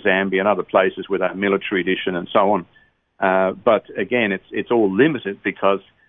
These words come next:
uh, obviously it's limited by the finances. But then, you know, we have other folks who are very kind to us. We've had Christian lawyers, business people and so on who have been incredibly kind to us. But like every ministry organisation, and I'm sure you're no different yourself,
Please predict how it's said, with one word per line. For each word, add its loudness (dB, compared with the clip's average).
uh, -4
obviously 0
it's -8
limited 0
by 0
the -4
finances. -2
But -4
then, 0
you -6
know, -6
we -4
have 0
other -2
folks 0
who 0
are 2
very 2
kind 0
to -2
us. -8
We've -2
had 2
Christian 0
lawyers, 4
business -6
people -2
and -4
so 4
on 2
who 2
have -4
been 0
incredibly 2
kind -2
to -4
us. -6
But 0
like 2
every 0
ministry -6
organisation, -2
and 0
I'm 2
sure 6
you're 4
no 4
different -4
yourself, 2